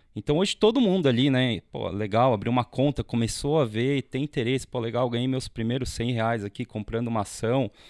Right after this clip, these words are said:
comprando uma opção, enfim. Então esse acesso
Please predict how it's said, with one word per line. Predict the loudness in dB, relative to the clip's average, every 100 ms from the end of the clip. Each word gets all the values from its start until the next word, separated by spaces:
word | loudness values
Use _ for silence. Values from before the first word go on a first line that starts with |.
| -20 -20 -16
comprando | -12 -2 0 2
uma | 0
opção, | -2 -4 -4 -2 -2
enfim. | -4 -6 -10 -10 -20 -20 -20 -20 -12
Então | -4 0 2
esse | 0 4
acesso | 4 4 -2 2 2 0 -6 -8